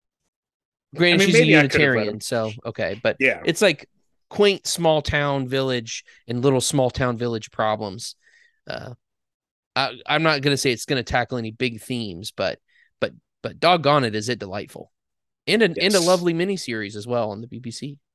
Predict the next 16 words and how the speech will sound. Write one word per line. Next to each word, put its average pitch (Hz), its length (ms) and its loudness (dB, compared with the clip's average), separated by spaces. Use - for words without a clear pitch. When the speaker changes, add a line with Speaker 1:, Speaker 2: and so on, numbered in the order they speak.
Speaker 2:
Hmm. 226 100 -6
Small 240 420 4
English 185 280 2
Town 127 380 -2
will 135 80 -4
get 131 220 -2
you 127 80 -6
over 110 420 -4
having 113 280 -6
no 110 140 -6
theme. 95 360 -12
Uh, 131 500 4
Speaker 1:
Hey, 156 320 0
Speaker 2:
this 151 40 0
Speaker 1:
Mayan. 123 540 -2
Speaker 2:
So, 120 600 2